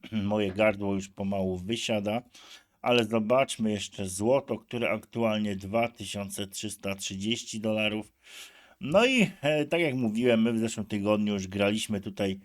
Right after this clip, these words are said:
z tej krawędzi shorta. I mimo tego, że w czwartek przebiliśmy tą krawędź, e, nie doleciało do naszego stop lossa, no i,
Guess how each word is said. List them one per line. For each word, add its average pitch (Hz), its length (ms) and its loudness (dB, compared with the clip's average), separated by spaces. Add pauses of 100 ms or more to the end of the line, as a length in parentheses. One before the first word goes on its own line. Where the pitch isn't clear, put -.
(340)
z - 200 -8
tej 139 220 4
krawędzi 113 640 2
shorta. 98 600 -2 (1120)
I 107 60 0
mimo 127 380 0
tego, 107 360 0
że 101 120 -2
w 95 80 -12
czwartek 110 520 -4
przebiliśmy 107 640 -4
tą 101 180 -6
krawędź, 104 560 -2 (800)
e, 120 220 6
nie 208 160 0
doleciało 170 500 6
do 123 100 2
naszego 110 380 0
stop 98 380 -4
lossa, 139 440 4
no 110 160 2
i, 104 280 0